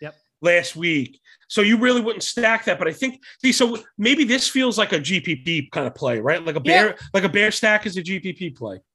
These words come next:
Speaker 1: Yeah, I mentioned that earlier. It, it's, I, I think that if you're going for a million dollars, you can. The only thing is, even though this is a shot in the dark,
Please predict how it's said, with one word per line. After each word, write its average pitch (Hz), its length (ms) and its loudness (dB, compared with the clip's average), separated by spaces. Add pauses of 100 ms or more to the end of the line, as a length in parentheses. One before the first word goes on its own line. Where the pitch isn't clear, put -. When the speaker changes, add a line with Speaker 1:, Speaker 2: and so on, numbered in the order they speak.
(140)
Speaker 1:
Yeah, 294 240 4
I 254 100 0
mentioned 285 300 0
that 254 200 -6
earlier. 202 460 -4
It, 165 160 -8
it's, 180 260 -8
I, 185 240 -2
I 185 80 -2
think 214 300 -8
that 190 180 0
if 170 160 -8
you're 175 160 -6
going 170 240 -4
for 175 120 -6
a - 20 -4
million 160 240 -4
dollars, 156 320 0
you 143 60 -14
can. 190 220 -6
The 160 140 -6
only 190 160 -4
thing 208 280 -6
is, 156 300 -6
even 180 280 -8
though 165 200 -4
this 165 220 -10
is 156 140 -6
a 143 100 -4
shot 175 300 -2
in 175 40 -10
the 156 80 -6
dark, 143 400 -4